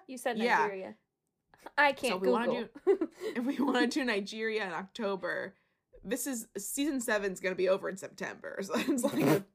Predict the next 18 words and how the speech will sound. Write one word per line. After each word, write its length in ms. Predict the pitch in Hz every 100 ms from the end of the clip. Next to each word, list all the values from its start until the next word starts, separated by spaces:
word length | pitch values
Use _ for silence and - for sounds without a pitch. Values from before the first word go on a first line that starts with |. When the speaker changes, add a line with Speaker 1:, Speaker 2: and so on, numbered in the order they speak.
| - -
Speaker 2:
few 280 | 240 226 214
week 340 | 190 190 -
hiatus, 580 | 226 185 196 170 180 196 - - -
and 80 | 233
then 80 | 220
after 340 | 190 208 226
that 200 | 196 190
we'll 100 | 180
move 220 | 190 196
into 240 | 185 - 185
Winter 260 | 190 190
Love 160 | 185 175
Island 400 | 170 190 175 156
if 120 | 190
that 140 | - 180
happens. 600 | 160 165 - - - -
Speaker 1:
Woo. 60 | 381 427 453 415 466 392 453 392 427 453 -
Speaker 2:
So 520 | - 233 202 180 -